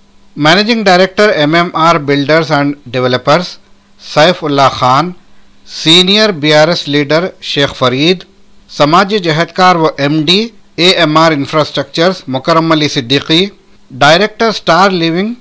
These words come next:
रोहित पटवारी, टॉप सिलेक्शन कंप्यूटर के सैयद राशिद अली भी मौजूद थे। सवें जॉब मेले के मुआविन कैफे ट्रिपल फ़ाइव के मालिक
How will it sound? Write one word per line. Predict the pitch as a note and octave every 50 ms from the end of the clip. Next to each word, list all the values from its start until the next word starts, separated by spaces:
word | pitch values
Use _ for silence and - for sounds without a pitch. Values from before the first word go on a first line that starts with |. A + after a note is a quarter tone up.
| - -
रोहित | B2 B2 C#3+ D3+ D3 D#3 G3 F#3+ - - -
पटवारी, | C#3+ - D3 C3+ C3 B2+ C3 D#3+ F#3+ G#3+ - - - _ _ _ _ - -
टॉप | E3+ F#3 G3
सिलेक्शन | F#3+ - - F#3+ G3 - - - G3+ G3 F3 -
कंप्यूटर | E3 D#3 D3 - E3+ E3+ D#3+ F3 E3 D#3
के | - - E3+ F#3 F#3 - _ _ - _ _ -
सैयद | - - D3+ D#3 D#3+ D3+
राशिद | D3 C#3 C#3 C#3 - F3 D#3
अली | D3 D3 D#3 D#3
भी | C#3+ F3 G#3
मौजूद | G3 F3 D3 B2+ A#2+ C3 B2 - - -
थे। | A#2+ G#2 - - - _ _ _ - _ - - - - - - - - _ - _ - _ _
सवें | - - D#3+ E3+ G#3 B3 B3
जॉब | F#3 F#3+ F#3 F#3+ F3
मेले | F#3 F#3+ F#3+ F#3 F#3+ G3
के | F#3 - F#3+
मुआविन | E3+ D3+ D3 C#3+ D3 D3 D3+ D#3 E3+ F#3 G3+ A3+ A3+ - - - - - - _ _ _ _ - -
कैफे | - D#3+ E3+ E3 - - G#3 G#3
ट्रिपल | G3+ - D3 - - E3+ D#3+
फ़ाइव | D3 - - D#3 D#3 E3+ F#3+ F#3+ F3
के | - F3+
मालिक | D3+ C3+ B2+ B2 B2+ B2+ D#3+ F#3+ -